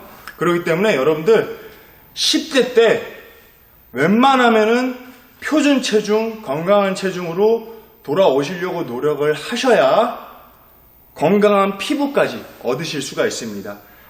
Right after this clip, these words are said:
한 해, 한 해, 한 해 늦어지면 늦어질수록 피부의 탄력이 영원히 안 돌아올 수도 있어요. 정말 무섭죠?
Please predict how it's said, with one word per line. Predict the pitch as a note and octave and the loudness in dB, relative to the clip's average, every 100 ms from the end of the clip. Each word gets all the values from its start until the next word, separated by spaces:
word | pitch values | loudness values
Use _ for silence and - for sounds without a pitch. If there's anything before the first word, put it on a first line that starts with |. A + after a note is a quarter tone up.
| - | -12
한 | - C4 | -2 2
해, | B3+ B3 | 4 2
한 | A#3+ A#3+ | 2 2
해, | A#3+ A#3 | 2 2
한 | A3 A#3 | 0 0
해 | A3+ G#3+ | 0 -2
늦어지면 | C#3+ D#3+ F#3+ F3+ F3+ E3 | -2 0 0 0 -6 -6
늦어질수록 | A2+ A#2+ A#2 G#2+ G2+ C#3+ A3 G3 - - - - _ _ | -8 -6 -8 -8 -10 0 2 0 -4 -16 -20 -20 _ _
피부의 | - B3+ A#3 G#3+ | -6 0 2 2
탄력이 | G#3+ A#3 G#3+ F#3+ A3 A#3+ A#3 - - A2+ | 2 0 2 0 -2 -4 -6 -16 -12 -2
영원히 | B2+ F3+ B3 B3 A#3+ | 2 4 6 6 4
안 | D#3 C3 | 4 2
돌아올 | F#3 A3 F#3 | 2 4 4
수도 | C#3+ - | 0 -6
있어요. | E3 - A2 G2 - | -8 -8 -8 -10 -12
정말 | - A2+ E3+ | -14 -10 -6
무섭죠? | C#3+ C3+ D3+ - A2 D#3+ - | -4 -4 -4 -4 -6 -6 -10